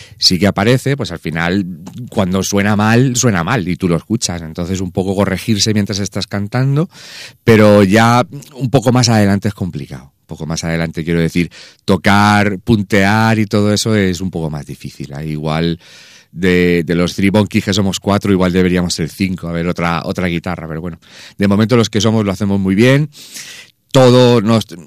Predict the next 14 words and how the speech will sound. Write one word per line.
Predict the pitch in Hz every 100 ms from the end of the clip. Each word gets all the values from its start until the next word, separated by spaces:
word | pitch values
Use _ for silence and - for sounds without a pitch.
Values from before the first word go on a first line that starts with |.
| -
nos | 113 107
lo | 107
adaptamos, | 104 101 - 113 120 -
todas | 98 104
las | 98
canciones | 98 92 104 98
se | 98
adaptan | 95 - 104 98
a, | 95 92 92
a | - 87 85
los | 87 -
cuatro | - 95 95 98
que | 92
somos. | 123 143 214